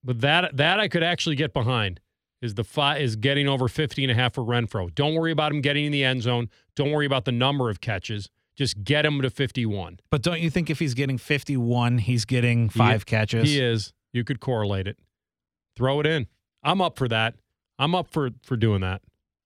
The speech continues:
Speaker 2: All
Speaker 1: That
Speaker 2: right.
Speaker 1: sounds good.
Speaker 2: So we like the Chargers to win the game. We like the Chargers to score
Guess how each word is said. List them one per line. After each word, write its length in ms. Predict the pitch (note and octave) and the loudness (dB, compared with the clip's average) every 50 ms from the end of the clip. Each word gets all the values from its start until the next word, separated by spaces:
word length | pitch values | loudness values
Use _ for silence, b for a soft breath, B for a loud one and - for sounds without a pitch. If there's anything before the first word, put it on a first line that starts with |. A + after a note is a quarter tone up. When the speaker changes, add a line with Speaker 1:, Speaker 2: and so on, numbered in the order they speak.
| _ _ _ _ _ _ _ _ _ _ _ _ _ _ _ _ _ _ _ _ - | _ _ _ _ _ _ _ _ _ _ _ _ _ _ _ _ _ _ _ _ -2
Speaker 2:
All 80 | A#2+ A#2 | 0 0
Speaker 1:
That 60 | A#2 | 0
Speaker 2:
right. 100 | G#2+ F#2 | 0 0
Speaker 1:
sounds 260 | - C#3 B2 A2+ F#2 | 0 -2 -2 -2 -4
good. 280 | F2+ F#2+ F#2 F2+ F2+ - _ _ _ _ _ _ _ _ _ _ | -4 -6 -6 -6 -8 -10 _ _ _ _ _ _ _ _ _ _
Speaker 2:
So 640 | - - - - C#3+ C3 B2 A#2+ A#2 A2+ A2+ A2+ G#2 - - | -16 -8 -2 0 0 2 2 2 2 0 0 -2 -4 -4 -4
we 140 | A#2 A#2 A#2 | -2 0 0
like 300 | A#2+ C3 C3+ C3+ - - | 0 0 0 -2 -2 -2
the 240 | A#2+ B2+ B2 A#2 | -2 -2 -2 -2
Chargers 680 | - - - - C#3+ C#3+ D3 D3+ D3 D3 E3 D#3 C#3+ - | -4 -4 -2 0 0 2 2 0 0 0 -2 -2 -2 -2
to 100 | - E3 | -2 -2
win 180 | C#3 C3+ C#3 C#3+ | -2 0 0 0
the 80 | D3 C#3+ | 0 -2
game. 480 | A#2+ A#2+ A2+ A2 G#2+ G#2 G#2+ A2 G2+ - _ _ _ _ _ _ _ _ _ _ _ _ _ _ _ _ _ _ _ _ | 0 0 0 0 0 0 0 0 -2 -6 _ _ _ _ _ _ _ _ _ _ _ _ _ _ _ _ _ _ _ _
We 140 | - B2+ B2 | -2 0 2
like 320 | A#2+ B2 C3 C#3 C#3 B2 - | 2 2 2 2 2 0 -2
the 100 | B2+ A2 | -4 -4
Chargers 760 | - - - - C#3+ C#3 D3 D3+ B2+ C#3 C#3+ C#3+ C3 A#2 - | -4 -2 0 2 2 2 2 2 2 2 0 0 0 -2 -2
to 100 | - C3 | -4 -4
score 640 | - - - - D3 C#3 C3+ C3 B2+ B2 A#2+ A#2 | -4 -4 -4 -2 0 0 2 2 2 2 2 0